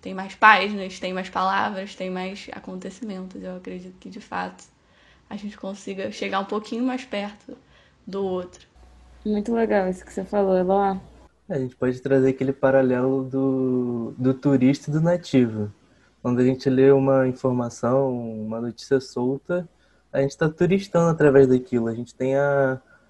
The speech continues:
Speaker 3: a gente só tá vendo a ponta do iceberg, né? A gente tá vendo só o superficial. Quando a gente tem o acesso a uma obra literária, a gente tá, de fato,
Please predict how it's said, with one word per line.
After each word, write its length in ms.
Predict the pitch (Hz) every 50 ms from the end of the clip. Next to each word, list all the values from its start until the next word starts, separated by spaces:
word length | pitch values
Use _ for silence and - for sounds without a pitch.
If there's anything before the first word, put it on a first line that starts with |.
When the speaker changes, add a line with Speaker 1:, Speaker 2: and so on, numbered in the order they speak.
| _ -
Speaker 3:
a 60 | 127
gente 140 | 127 131 -
só 120 | 147 143
tá 140 | 139 143 139
vendo 180 | 131 147 156
a 60 | 160 160
ponta 340 | - - 156 156 156 170
do 120 | 160 151 160
iceberg, 640 | 160 156 156 - 160 131 131 127 127 127 120 117 117
né? 100 | 113 110
A 40 | 113
gente 160 | 113 117 -
tá 120 | - - 120
vendo 200 | 117 123 127 127
só 180 | - - 131
o 60 | 139 139
superficial. 960 | - 156 147 - 147 143 139 - 151 147 - - 127 117 110 110 107 104 107 - _ _ _ _ _ _ _ _
Quando 160 | - 120 131
a 20 | 131
gente 280 | 139 135 - - 135
tem 240 | - - 135 139 139
o 140 | 139 139 135
acesso 400 | 135 131 131 135 135 131 - 139
a 40 | 131
uma 320 | 135 135 131 123 123 - - -
obra 280 | - 127 123 127 131 127
literária, 600 | 127 127 127 - 131 120 117 120 135 143 147 135
a 40 |
gente 260 | 123 131 135 135 - -
tá, 140 | 143 143
de 100 | 143 139
fato, 400 | - - 139 139 139 - - 135